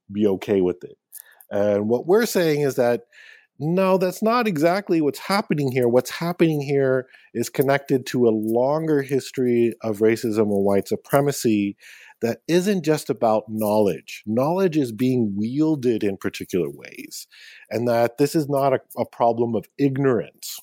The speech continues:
right? Which is also another way that people often talk about racism.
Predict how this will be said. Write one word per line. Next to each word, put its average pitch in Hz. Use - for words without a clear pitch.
right? 104
Which 101
is 107
also 110
another 104
way 98
that 95
people 98
often 92
talk 92
about 85
racism. 101